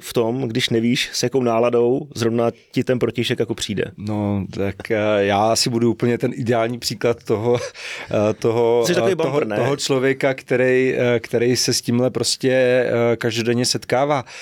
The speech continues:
Speaker 2: No, samozřejmě, že to je složitý. Samozřejmě je to složitý. Nefunguješ jako klasická firma, která má jedno vedení, jeden směr, jednu strategii. Eh, já vždycky říkám, že nálada a, eh, smysluplnost projektů a vlastně založení lfa se vždycky odvíjí podle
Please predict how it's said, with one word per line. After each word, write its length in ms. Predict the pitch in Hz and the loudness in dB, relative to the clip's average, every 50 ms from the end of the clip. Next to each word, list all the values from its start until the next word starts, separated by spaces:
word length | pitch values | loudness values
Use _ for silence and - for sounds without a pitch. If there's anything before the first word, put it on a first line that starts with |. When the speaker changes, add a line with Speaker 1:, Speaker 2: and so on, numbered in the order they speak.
| - - - - | -18 -18 -12 -6
Speaker 2:
No, 240 | - 107 107 107 101 | -2 0 0 0 0
samozřejmě, 400 | - 113 117 127 143 147 123 107 | -2 -2 -2 0 0 0 0 0
že 100 | 98 98 | -2 -2
to 100 | - 113 | -2 -2
je 80 | 101 | -2
složitý. 540 | 95 - - 104 92 104 98 - - 95 92 | -2 -4 -6 -4 -4 -4 -6 -4 -4 -6 -4
Samozřejmě 460 | 92 - 107 104 107 107 123 123 120 | -4 -4 -4 -2 -2 -2 0 0 0
je 40 | 117 | 0
to 100 | 104 131 | 0 -2
složitý. 580 | 127 - - 113 107 120 113 - - 127 127 127 - - - - - - | -2 -2 -2 0 0 -2 -2 0 0 0 0 0 -2 -8 -16 -14 -10 -8
Nefunguješ 540 | 104 101 - 117 110 110 117 123 127 - - | -8 -6 -4 -4 -2 0 2 0 2 2 0
jako 200 | 113 - 135 110 | -2 -2 -2 -2
klasická 520 | - 113 - - 123 - - 135 123 127 | -2 -2 -2 -4 -4 -4 -2 0 0 0
firma, 380 | 123 - 123 113 113 120 123 120 | 0 -2 -2 -2 0 0 -2 -2
která 360 | - - 123 117 117 117 120 | -2 -2 0 2 2 2 2
má 420 | 120 120 123 117 117 117 104 98 - - 92 | 2 0 0 2 2 0 0 -2 -2 -4 -4
jedno 380 | 101 98 110 120 117 123 127 | -2 -2 -2 0 0 0 0
vedení, 640 | 117 131 127 131 127 127 127 131 131 127 127 123 127 - - - - | 0 0 0 0 0 2 2 2 2 0 0 -2 -4 -8 -14 -12 -4
jeden 300 | - 110 110 117 120 127 | -2 0 0 2 0 0
směr, 520 | 120 - - 127 127 127 127 123 123 127 127 | 0 -2 0 0 0 2 2 2 2 2 2
jednu 300 | 117 110 107 107 120 120 | 2 2 2 0 0 -2
strategii. 680 | - - 123 123 - - 120 113 120 127 127 127 131 123 127 - - - - - - | 0 0 -2 0 0 0 -2 0 2 2 4 4 2 0 -2 -8 -16 -18 -18 -10 -4
Eh, 160 | - 107 107 | -2 0 2
já 80 | 107 110 | 2 2
vždycky 260 | 120 110 - - 135 | 0 0 -2 -2 -2
říkám, 380 | 117 120 101 139 123 123 120 120 | -2 -2 0 0 0 0 -2 -2
že 260 | 117 127 123 127 127 | 0 2 2 2 2
nálada 560 | 127 123 117 117 117 120 117 123 127 123 127 | 0 0 2 2 2 2 2 2 2 2 2
a, 400 | 117 - 123 120 117 120 120 - - | 0 0 0 2 2 2 2 2 2
eh, 640 | 123 120 110 110 110 110 107 110 113 117 113 107 101 | 2 2 2 2 2 2 2 2 0 0 0 0 0
smysluplnost 720 | - - 123 123 - - 135 127 - 127 127 127 127 - | 0 -2 -2 -2 -2 -2 -2 0 0 0 0 0 -2 -4
projektů 520 | - - 127 127 123 - - 123 120 127 | -2 0 0 0 -2 -2 0 0 2 4
a 40 | 123 | 4
vlastně 260 | 120 120 113 - 135 | 2 2 0 0 0
založení 360 | 120 123 120 123 117 123 123 120 | 0 2 2 2 2 2 2 0
lfa 260 | 120 - - 120 120 | 0 0 0 0 0
se 120 | - 135 | 0 0
vždycky 260 | 120 127 - - 131 | -2 -2 0 0 0
odvíjí 200 | 127 120 120 131 | 0 2 2 0
podle 220 | 127 - 123 131 | 0 0 0 0